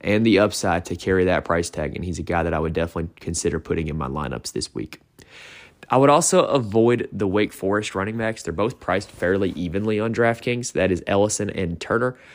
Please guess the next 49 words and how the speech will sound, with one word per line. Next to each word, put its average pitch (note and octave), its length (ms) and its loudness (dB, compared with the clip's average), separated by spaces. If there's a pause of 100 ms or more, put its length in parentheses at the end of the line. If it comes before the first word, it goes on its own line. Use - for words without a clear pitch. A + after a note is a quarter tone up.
(140)
Look, G#2+ 260 4
they B2 100 6
split D3 280 4
the C#3 60 2
carries A#2 380 2
fifty-fifty G2+ 640 0
against F2 320 -4
V E2+ 160 -2
M D#2+ 140 -4
I. A2 240 0 (340)
Now, F2+ 280 4
the G2 180 0
level A#2 320 6
of A2 80 4
competition A#2+ 720 0
might B2 160 2
have B2+ 100 0
dictated B2+ 440 0
that, C3 260 0 (240)
but G#2+ 120 6
a G2+ 60 4
fifty-fifty C3+ 640 4
split A#2+ 280 4
is F#2+ 120 4
something G2 300 -2
that G2 120 2
I G2+ 100 0
do G2 140 0
not F#2 220 2
want F#2 160 0
to F2 40 -4
see F2+ 220 0
in E2 100 -2
DraftKings F2+ 540 -2
'cause - 140 -4
simply G#2 260 -4
put, G2 240 0
I E2+ 80 2
don't G2 240 -2
know E2 80 -4
which E2 240 -4
one D#2+ 140 -4
of D#2 40 -2
them D2+ 140 -4
is D2 80 -6
going C#2+ 240 -6
to - 80 -16
break - 260 -8
out. A2+ 220 2